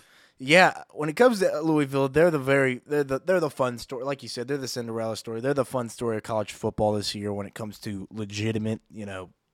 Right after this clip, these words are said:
contender-ish teams. They're undefeated. They have everything in front of them. Like you said, they have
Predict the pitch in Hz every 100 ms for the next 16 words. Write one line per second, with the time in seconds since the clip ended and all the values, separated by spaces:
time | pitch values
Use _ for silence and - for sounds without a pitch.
0 | _ _ _ _ _ _ _ _ _ -
1 | 143 120 - 135 127 131 120 - - 123
2 | 120 123 - 117 117 120 - 117 113 107
3 | 101 113 110 113 113 113 104 107 107 104
4 | 110 107 110 101 113 104 - - _ -
5 | 120 143 135